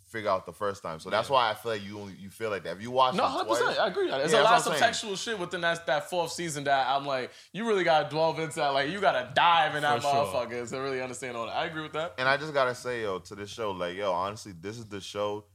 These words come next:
Speaker 1: that I can honestly say made me, um, step out of my comfort zone and just be open-minded just in general. 'Cause, like, before this show, I thought, I honestly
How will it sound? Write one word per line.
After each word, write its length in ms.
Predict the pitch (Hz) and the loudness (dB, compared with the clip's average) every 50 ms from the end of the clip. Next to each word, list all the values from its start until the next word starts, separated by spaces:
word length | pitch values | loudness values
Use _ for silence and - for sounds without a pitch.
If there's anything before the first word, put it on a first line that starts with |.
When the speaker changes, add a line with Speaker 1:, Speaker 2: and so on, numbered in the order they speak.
| _ _ _ | _ _ _
Speaker 1:
that 120 | 82 85 92 | -6 -4 -4
I 80 | 95 | -4
can 120 | 92 - 92 | -4 -6 -8
honestly 460 | 80 85 92 98 98 95 - - 92 85 | -6 -6 -6 -6 -6 -8 -12 -14 -16 -16
say 420 | - - 95 92 92 90 87 87 _ _ _ _ _ _ _ 80 | -14 -10 -8 -8 -8 -8 -10 -12 _ _ _ _ _ _ _ -18
made 360 | 87 90 90 90 90 87 85 | -14 -12 -12 -12 -12 -12 -12
me, 460 | 85 85 90 90 90 87 85 82 - - | -14 -12 -12 -12 -12 -12 -14 -14 -16 -16
um, 500 | - - 78 76 73 71 69 65 65 64 - _ _ _ | -14 -12 -10 -10 -10 -12 -14 -16 -20 -20 -20 _ _ _
step 340 | _ - - - 95 90 - 90 | _ -18 -10 -6 -6 -4 -2 -2
out 140 | 85 82 | -4 -4
of 60 | 82 82 | -4 -6
my 140 | 82 82 80 | -8 -10 -12
comfort 420 | - - 87 85 80 - 82 80 69 | -12 -14 -14 -14 -14 -14 -18 -18 -16
zone 200 | 76 78 76 73 | -14 -14 -14 -14
and 160 | 71 71 67 | -16 -18 -18
just 160 | 76 76 69 | -20 -20 -14
be 80 | 82 82 | -12 -10
open-minded 580 | 82 78 76 78 71 73 73 76 73 71 71 | -10 -10 -12 -14 -16 -14 -14 -14 -14 -14 -18
just 200 | 65 76 76 - | -18 -20 -20 -20
in 120 | 71 69 65 | -20 -20 -18
general. 420 | - 80 78 73 65 64 58 - _ _ _ _ _ _ _ | -14 -14 -14 -14 -14 -18 -20 -20 _ _ _ _ _ _ _
'Cause, 120 | - 104 101 | -8 -2 0
like, 180 | 104 98 92 | 0 0 -2
before 300 | 87 87 - 110 110 113 | -4 -10 -6 -2 0 0
this 140 | 110 107 104 | 0 -2 -4
show, 280 | - - 113 110 101 - | -4 -2 0 0 2 2
I 180 | - 90 95 | 0 0 -2
thought, 300 | 87 - 123 113 104 92 - 50 | -2 0 2 2 2 2 2 2
I 160 | 82 110 127 135 | 4 4 4 4
honestly 220 | 135 123 - 120 | 4 0 -4 -10